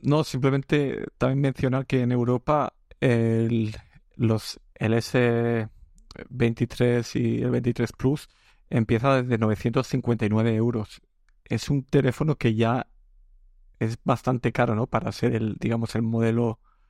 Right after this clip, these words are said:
no Plus, ¿no? Y luego el Ultra empieza desde mil cuatrocientos nueve euros. La verdad es que, eh, incluso creo que hoy en día,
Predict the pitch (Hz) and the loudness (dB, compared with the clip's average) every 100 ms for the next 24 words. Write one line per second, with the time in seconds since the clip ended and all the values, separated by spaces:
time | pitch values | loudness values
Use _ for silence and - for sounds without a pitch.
0 | _ 120 117 - 131 120 - 131 151 _ | _ 2 2 2 0 0 -2 -6 -6 _
1 | _ _ _ _ _ _ - 123 113 113 | _ _ _ _ _ _ 0 2 4 4
2 | 120 123 120 127 120 135 143 143 - 120 | 4 4 2 0 0 2 2 0 -4 -4
3 | 110 - 127 139 135 117 123 117 120 - | -4 -2 -2 2 2 2 0 0 0 -2
4 | 123 120 120 117 - - - 131 123 - | -2 0 0 0 -2 -6 -4 -2 -2 0
5 | 123 - - - - _ _ _ _ - | -2 -2 -6 -10 -18 _ _ _ _ -12
6 | - 123 120 - 123 120 - - _ _ | -2 -2 -2 0 2 2 -2 -12 _ _
7 | _ _ _ 120 117 113 113 123 110 - | _ _ _ 2 4 2 2 0 -2 -4
8 | 117 - 123 117 - - - 127 127 - | -2 0 2 0 -4 -10 -4 -2 0 0
9 | 120 120 - - 120 123 120 123 123 120 | 2 0 -2 0 2 2 0 0 0 -2